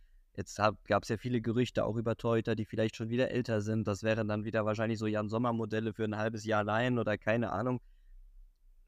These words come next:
Weiß ich nicht. Ich, ich finde, die Bayern haben jetzt ein Torwartproblem. Die müssen sowieso sich mittelfristig mit einem neuen Torwart befassen, weil Manuel Neuer, selbst wenn der wieder in Topform zurückkommt, wird er nicht die nächsten fünf Jahre der Mann sein,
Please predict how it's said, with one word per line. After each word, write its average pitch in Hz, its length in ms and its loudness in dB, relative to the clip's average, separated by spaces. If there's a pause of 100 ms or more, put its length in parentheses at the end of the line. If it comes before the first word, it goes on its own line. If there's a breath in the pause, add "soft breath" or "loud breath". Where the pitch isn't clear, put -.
(180)
Weiß 120 280 4
ich 123 160 -4
nicht. 98 240 -6
Ich, - 200 -10 (180)
ich 156 200 0
finde, 156 240 2
die 139 120 2
Bayern 127 300 2
haben 127 120 0
jetzt 123 160 -4
ein 117 80 -6
Torwartproblem. 147 760 0
Die 120 80 0
müssen 120 300 -2
sowieso 120 500 0
sich 127 220 -6
mittelfristig 120 720 -2
mit 110 200 -4
einem 113 160 -2
neuen 110 220 2
Torwart 110 300 0
befassen, 110 440 -4
weil 104 120 0
Manuel 110 320 0
Neuer, 117 260 2
selbst 113 300 0
wenn 127 140 0
der 135 100 2
wieder 107 180 -2
in 104 80 -2
Topform 107 380 -2
zurückkommt, 110 480 -2
wird 113 140 0
er 110 80 2
nicht 113 160 -2
die 113 80 -4
nächsten 110 320 -2
fünf 107 260 -4
Jahre 107 300 2
der 104 180 2
Mann 107 300 2
sein, 104 300 0